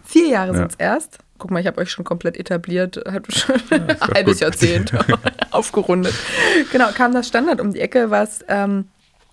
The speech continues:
Speaker 1: die Hamburger Zuhörer, glaub ich, wahrscheinlich jedenfalls viele, äh, schon kennen werden. Entweder weil sie selber mal da waren oder weil sie über Insta oder so mitbekommen haben, was da passiert. Das ist eine Aperitivo-Bar an der, auf der Großen Freiheit.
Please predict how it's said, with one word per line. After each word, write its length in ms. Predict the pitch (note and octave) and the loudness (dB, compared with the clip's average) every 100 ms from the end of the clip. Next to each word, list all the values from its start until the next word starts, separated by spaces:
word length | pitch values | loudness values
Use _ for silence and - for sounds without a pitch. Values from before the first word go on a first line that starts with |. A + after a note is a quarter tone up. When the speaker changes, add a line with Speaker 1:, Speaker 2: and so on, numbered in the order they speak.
| - | -8
Speaker 1:
die 160 | G3+ G3+ | -6 -2
Hamburger 480 | G3+ B3+ A3 G3 G3 | 0 2 0 -4 -4
Zuhörer, 480 | A3 G#3 G#3 G3 | -4 -2 -2 -2
glaub 240 | G3 G3+ G#3 | -2 -2 -2
ich, 160 | G3+ - - - - | -6 -10 -20 -10 -4
wahrscheinlich 400 | C4 F4 E4+ B3+ | 0 0 0 2
jedenfalls 500 | C4 C#4 B3+ A#3 - | 2 2 -2 -4 -2
viele, 540 | C4+ C4 B3 A#3 - | 0 2 2 0 0
äh, 440 | - G#3 G3+ G3+ | 0 2 2 0
schon 240 | - G#3 G#3 | -2 -2 -2
kennen 320 | A3 A3 G#3 | 0 0 0
werden. 280 | F#3 F3+ A3 | -2 -2 -2
Entweder 340 | A3 A3+ G#3 | -2 0 0
weil 120 | G3 | 0
sie 60 | G3 | -2
selber 240 | F#3+ F#3+ | 0 0
mal 140 | F#3+ F#3 | -2 -2
da 240 | G3+ B3+ | 0 0
waren 220 | C4 A3 | 2 0
oder 220 | G#3 G3 F#3 | 0 0 0
weil 120 | F#3 | -2
sie 140 | F3+ F3 | -4 -6
über 280 | F3 E3+ - - - | -2 -4 -6 -14 -8
Insta 680 | - A#3 A#3+ - G#3 G#3 G3 | 2 2 2 2 4 4 2
oder 200 | - G#3 | 2 0
so 100 | G#3 | 0
mitbekommen 480 | G#3+ A3 A3+ - G3+ | -2 -2 -2 0 2
haben, 240 | G#3 G3 F#3+ | 0 -2 -2
was 140 | F#3+ | -4
da 80 | F#3+ | -4
passiert. 320 | F#3 F#3 A#3 | -6 -6 -6
Das 60 | - | -4
ist 100 | - | -6
eine 200 | G3+ - | -4 -6
Aperitivo-Bar 880 | - F#3+ F#3+ - G#3+ A#3 A#3 A3 A3+ | -6 -6 -6 -4 -2 -2 -4 -4 -4
an 120 | G#3 | -6
der, 340 | G3 - - - - | -4 -6 -8 -12 -12
auf 120 | G3+ | -10
der 100 | G3 | -8
Großen 240 | G#3 G#3 | -8 -8
Freiheit. 720 | - - F#3+ A3 B3+ D4 - | -8 -6 -2 -2 -2 -4 -6